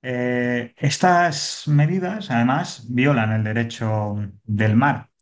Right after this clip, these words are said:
El derecho, en el derecho del mar, eh, rige el uso pacífico, eh, el uso pacífico y las controversias se tienen que resolver de manera pacífica.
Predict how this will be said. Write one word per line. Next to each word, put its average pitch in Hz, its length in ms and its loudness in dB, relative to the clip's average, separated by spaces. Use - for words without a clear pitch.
El 101 160 -8
derecho, 117 320 0
en 123 80 2
el 117 120 4
derecho 123 240 -2
del 151 80 0
mar, 147 260 0
eh, 127 280 -10
rige 131 360 0
el 123 100 4
uso 131 220 -4
pacífico, 110 800 -4
eh, 104 540 -2
el 117 140 0
uso 147 200 2
pacífico 131 600 0
y - 20 0
las 113 140 -2
controversias 110 440 -2
se 123 80 -4
tienen 120 200 2
que 117 60 -2
resolver 113 380 -4
de 113 60 0
manera 110 260 -2
pacífica. 101 680 -6